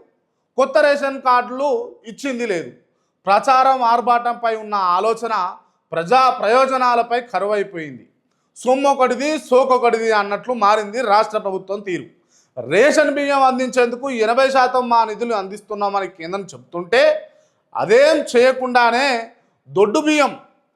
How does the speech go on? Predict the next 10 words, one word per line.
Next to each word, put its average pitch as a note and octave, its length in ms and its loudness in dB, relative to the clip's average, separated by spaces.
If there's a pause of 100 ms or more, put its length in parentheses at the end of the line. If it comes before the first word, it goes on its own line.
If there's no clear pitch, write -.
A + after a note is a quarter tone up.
(220)
స్థానంలో A#3+ 640 2 (280)
సన్న G#3 200 -2 (140)
బియ్యం A#3 340 -4
అందిస్తూ G3+ 440 -10 (600)
దేశం C#4 280 4 (140)
ఎక్కడా B3 360 2
లేని A#3 260 -2
విధంగా G3+ 260 -4 (100)
గొప్ప F#3+ 320 -2
పథకాన్ని A#3 400 -2